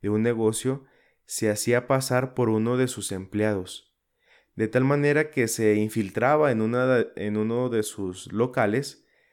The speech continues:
para ver en primera persona cómo actuaban sus empleados, cómo ofrecían el producto, qué trato le daban al cliente, etcétera, ¿no? Y cuando se enteraban de que su jefe fue su compañero de trabajo por un día,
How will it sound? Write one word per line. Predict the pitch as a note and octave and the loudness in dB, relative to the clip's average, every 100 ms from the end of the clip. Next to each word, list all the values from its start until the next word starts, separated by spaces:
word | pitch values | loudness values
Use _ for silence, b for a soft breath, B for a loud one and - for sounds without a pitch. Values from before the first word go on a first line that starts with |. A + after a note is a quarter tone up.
| _ _ _ - | _ _ _ 0
para | A2 A2 | 2 4
ver | A2 A#2+ C3 - | 4 4 4 0
en | B2+ | -2
primera | A#2+ A2+ A#2 C3 | 0 0 2 2
persona | C3 A#2 - B2 C3+ C3+ - | 0 0 -2 -2 -2 -4 2
cómo | C#3+ D#3+ D#3 | 2 4 0
actuaban | - C3 B2+ C#3+ | 0 2 2 2
sus | C#3 B2 | -2 -4
empleados, | A2+ A2 A#2+ D#3 B2+ - | -4 -2 0 0 0 0
cómo | A2+ A2 C3 | -2 0 -2
ofrecían | C3 G#2+ - A2+ A#2+ B2+ | -2 -4 -2 -4 -2 -2
el | B2 | -2
producto, | G#2+ G2+ G#2 C3+ C3+ A#2 G#2+ | -2 0 2 0 0 -2 -2
qué | - A2+ | -2 -6
trato | - B2 B2+ C3+ | -2 -2 0 0
le | B2 G#2+ - - | 0 0 -4 -2
daban | A2 A#2+ C3 A#2+ | 2 2 2 0
al | G2+ | -2
cliente, | - G#2+ A#2+ C3 C3 | -2 2 2 0 -2
etcétera, | A2+ - G2+ G2 G2 | -6 -4 -6 -4 -6
¿no? | A#2 D#3+ _ B B B B B B | -8 -12 _ B B B B B B
Y | A#2+ A#2 | -4 0
cuando | B2+ B2 B2 B2 | 2 4 4 2
se | C3 | 2
enteraban | B2 A#2 A#2+ C3+ D#3 E3+ | 0 2 4 4 4 2
de | C#3 C3 | 0 0
que | - A2 A2 | -2 -2 -2
su | A2+ - G#2+ | -4 -6 -6
jefe | - D3 E3 A#2+ A2 G2+ | 0 0 0 0 0 -2
fue | - A#2 A#2 | -4 -2 -2
su | C#3+ | -2
compañero | C#3+ C3 A2+ A2 A#2 | -4 -2 -2 0 0
de | C#3 | 0
trabajo | C3 A2+ G#2+ G#2+ C3 | 0 0 0 0 -2
por | A#2+ A#2 | -2 -2
un | A2 G#2+ | 0 0
día, | A#2+ D#3+ | 0 -2